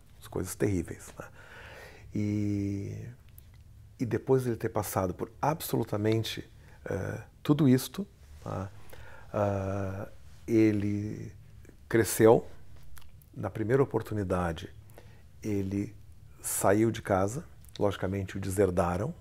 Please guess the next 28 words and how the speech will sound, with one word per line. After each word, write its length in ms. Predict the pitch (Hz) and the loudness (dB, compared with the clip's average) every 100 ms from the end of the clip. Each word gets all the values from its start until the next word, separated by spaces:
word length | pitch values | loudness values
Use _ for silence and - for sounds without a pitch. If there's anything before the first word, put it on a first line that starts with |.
| - - | -14 -14
né? 80 | - - - | -14 -14 -8
Ele 120 | 87 | -8
ficou 200 | - - | -4 -4
sem 200 | - 101 | -4 -2
absolutamente 800 | - 135 - 135 131 113 107 - | 2 2 2 -6 -4 -4 -4 -4
nada, 340 | 104 107 131 196 - - | 0 0 0 -6 -16 -8
tá? 220 | 98 101 - - - - - - - | -4 -4 -8 -16 -18 -18 -20 -10 -2
E 140 | 127 | -2
quando 300 | - 156 175 | 2 2 4
ele 80 | 160 | 2
ficou 200 | - 131 | -2 -4
sem 160 | - | 0
absolutamente 680 | 131 135 - 117 101 101 - | 0 0 -2 0 0 -2 -4
nada, 420 | 87 113 123 - - - | 2 2 4 0 -4 -14
tá? 160 | - 101 - - - | -12 -12 -12 -20 -8
Ele, 260 | 104 107 - - - - - | -4 -4 -6 -20 -20 -20 -14
ele 140 | - 107 | -8 -2
poderia 340 | - 110 110 | 2 4 6
ficar 200 | - 127 | 4 2
sem 180 | - 113 | 2 2
absolutamente 640 | 147 - 120 113 107 - | 2 2 0 0 -2 -4
nada 300 | 101 135 143 | 2 2 4
na 100 | 117 | 2
própria 340 | 110 135 147 147 | 2 4 4 2
cidade 680 | - 120 113 120 117 131 - - - - - - | -2 6 8 8 6 -4 -10 -18 -20 -20 -14 -2
onde 160 | 123 | 0
ele 100 | 117 | 4
morava. 480 | 127 127 110 90 - | 8 10 10 8 -2